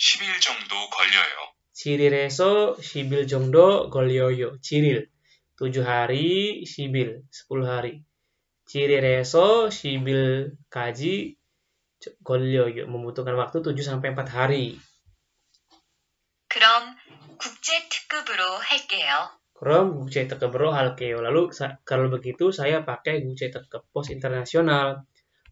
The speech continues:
Speaker 2: Pertanyaannya, Vietnam ro Jepsorol Bonelte saat mengirim kar-,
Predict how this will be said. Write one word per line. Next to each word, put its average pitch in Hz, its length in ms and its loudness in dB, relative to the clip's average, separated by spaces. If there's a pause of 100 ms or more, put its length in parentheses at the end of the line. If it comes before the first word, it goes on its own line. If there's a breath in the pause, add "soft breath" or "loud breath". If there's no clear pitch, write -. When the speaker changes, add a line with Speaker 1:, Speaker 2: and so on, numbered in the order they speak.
(140)
Speaker 2:
Pertanyaannya, 131 800 0
Vietnam 127 400 -2
ro 156 240 4
Jepsorol 147 480 0
Bonelte 120 1040 -2
saat 143 640 0
mengirim 135 560 2
kar-, 131 320 -4